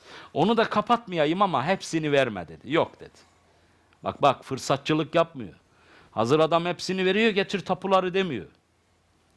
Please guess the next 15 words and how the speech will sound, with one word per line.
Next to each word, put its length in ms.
Peygamberimizdeki 1160
merhamete 580
bak. 140
Senin 360
hanımın 500
var, 180
çocuğun 500
var, 280
ölsen 480
bile 140
onlar 340
ona 240
buna 180
muhtaç 420
olmasın, 520